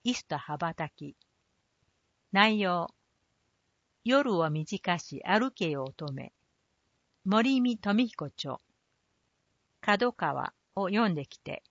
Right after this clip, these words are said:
みんなで感想や本について自由に話す読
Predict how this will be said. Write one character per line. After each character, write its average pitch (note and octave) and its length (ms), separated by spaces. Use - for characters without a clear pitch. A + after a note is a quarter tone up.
み B3 140
ん B3+ 80
な B3 160
で D#3 300
感 A3+ 240
想 G#3+ 220
や G#3 120
本 G#3+ 240
に C#3+ 100
つ - 160
い D3 120
て - 360
自 E3+ 140
由 C#4 200
に E3 100
話 F3 380
す - 100
読 C#3+ 140